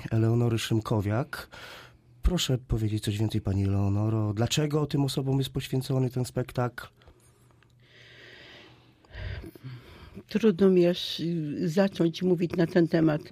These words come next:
Speaker 2: Y, s-, no, mówię to z bardzo dużym żalem i przykrością. W tamtym roku odszedł Gerard Nowak, y, który był reżyserem Siedmiu Orszaków,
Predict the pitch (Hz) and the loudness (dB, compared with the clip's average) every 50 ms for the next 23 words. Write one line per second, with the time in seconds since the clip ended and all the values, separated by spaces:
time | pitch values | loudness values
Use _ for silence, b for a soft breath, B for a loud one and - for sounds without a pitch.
0 | B B B B B B B B - 175 170 156 143 139 - - - 180 190 190 | B B B B B B B B 2 2 2 2 0 -4 -8 -4 0 2 4 4
1 | 185 180 180 180 175 180 175 170 170 170 185 208 185 202 208 190 175 196 180 - | 4 4 4 4 2 2 0 0 -2 -4 -4 0 2 2 2 4 2 0 0 0
2 | - 180 165 185 170 185 175 170 160 - 185 170 156 156 160 165 170 180 190 180 | -4 -4 -2 0 2 2 2 2 0 0 0 0 0 0 -4 -6 -2 0 0 2
3 | 160 185 175 175 160 160 - 175 175 170 170 175 165 165 - - - - - - | 4 4 4 4 4 2 2 4 6 6 6 6 4 2 2 -2 -6 -8 -4 0
4 | 170 165 165 - - - - 135 180 B B B B B B - - 226 233 220 | 0 0 0 -2 -4 -6 -4 -4 -6 B B B B B B -6 -2 0 0 0
5 | 202 - 220 202 196 180 185 175 170 - - - 175 170 196 196 B B B B | 0 0 2 2 4 4 4 2 2 0 -2 0 2 2 2 -2 B B B B
6 | B B - 170 190 190 - - - - 180 165 165 160 - - - - 156 156 | B B 0 2 2 2 0 -6 -4 0 0 0 0 0 -4 -8 -8 -6 -8 -8
7 | 190 - - - - 165 202 233 214 214 208 180 - 190 185 180 165 147 160 151 | -10 -12 -14 -10 -2 4 4 6 6 4 0 0 2 4 6 6 6 6 2 0
8 | 160 - - - b b b b b b _ - 170 170 170 170 170 165 165 - | -2 -4 -8 -16 b b b b b b _ -2 0 2 2 2 2 0 -4 -10
9 | - - - 196 190 175 180 160 180 180 180 180 180 160 175 175 - - 190 180 | -16 -4 -2 0 2 2 2 2 2 0 2 0 0 -2 -2 -4 -2 2 2 2
10 | 175 175 175 175 175 139 101 156 170 170 160 - - 220 180 165 185 208 190 190 | 4 4 2 2 0 -2 -2 -4 -4 -4 -4 0 0 0 0 0 -2 -2 -2 -4
11 | 202 196 - - 175 170 165 - - 180 180 185 - - | -4 -6 -4 -4 -4 -4 -4 -4 -2 -2 -2 -2 -6 -12